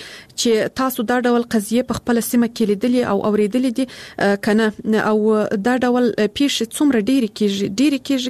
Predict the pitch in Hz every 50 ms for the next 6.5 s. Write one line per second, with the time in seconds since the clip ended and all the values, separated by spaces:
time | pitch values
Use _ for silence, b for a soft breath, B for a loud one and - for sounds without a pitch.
0 | - - 214 190 190 196 - - - 196 180 180 196 196 - - - - - -
1 | - - - - 226 226 233 233 233 294 262 285 - - 285 285 285 - - 285
2 | 254 247 254 285 262 240 277 269 269 254 - 220 220 214 - - 277 269 - -
3 | - 247 247 254 262 262 262 254 262 254 254 254 247 247 247 240 214 233 220 -
4 | 208 202 - 208 208 208 247 240 233 226 208 226 233 214 214 202 196 202 - -
5 | 233 - - - 220 220 220 220 220 208 226 226 226 - - - - - - -
6 | - - - 226 220 220 220 220 220